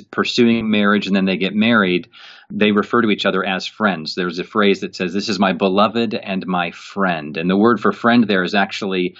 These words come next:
a rare Hebrew word that I think is referring to the closest kind of friendship. So, yeah, I think marriages are ideally the best of friendships.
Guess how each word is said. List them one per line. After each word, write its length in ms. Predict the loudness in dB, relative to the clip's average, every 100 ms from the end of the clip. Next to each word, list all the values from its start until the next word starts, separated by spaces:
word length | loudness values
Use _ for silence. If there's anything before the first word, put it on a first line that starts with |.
| -10 -2
a 100 | 2
rare 440 | 4 4 4 2
Hebrew 420 | 2 0 2 0
word 300 | 4 2 2
that 80 | 0
I 100 | 0
think 240 | -2 -4
is 220 | -4 -4 -8
referring 340 | -8 -2 0
to 60 | 0
the 80 | -2
closest 480 | 0 0 0 -4 -2
kind 280 | 2 2
of 100 | 2
friendship. 500 | 0 2 2 0 -6
So, 300 | -2 2 2 -2 -16 -4
yeah, 140 | 2 2
I 80 | 2
think 340 | 0 -2 -4 _ _
marriages 500 | 0 2 2 2 2
are 100 | 2
ideally 420 | 2 0 -2 -2 -2
the 100 | -4
best 420 | 0 0 0 -6
of 120 | -8
friendships. 760 | -8 -8 -6 -8 -6 -6 -8